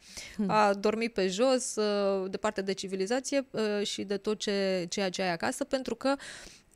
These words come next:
Speaker 2: uite, noi mai vorbeam în, uh, camp, uh,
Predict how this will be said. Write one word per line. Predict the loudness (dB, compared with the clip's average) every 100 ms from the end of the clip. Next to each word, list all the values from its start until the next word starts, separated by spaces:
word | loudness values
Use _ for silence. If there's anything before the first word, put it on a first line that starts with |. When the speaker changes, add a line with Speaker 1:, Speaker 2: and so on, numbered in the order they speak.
| _ _ _ _ -6
Speaker 2:
uite, | -2 0
noi | 2 2
mai | 2 2
vorbeam | 2 2 0
în, | 0 0 0
uh, | 0 -2
camp, | -4 -4 -6
uh, | -8